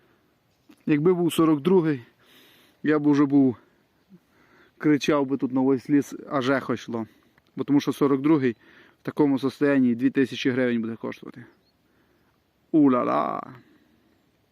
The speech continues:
Хочу показати,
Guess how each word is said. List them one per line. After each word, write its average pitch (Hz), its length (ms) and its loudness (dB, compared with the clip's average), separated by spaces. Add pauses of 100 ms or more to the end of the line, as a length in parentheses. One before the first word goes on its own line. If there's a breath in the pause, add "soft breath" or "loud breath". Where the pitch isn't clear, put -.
(3250 soft breath)
Хочу - 480 -8 (180)
показати, 123 540 -4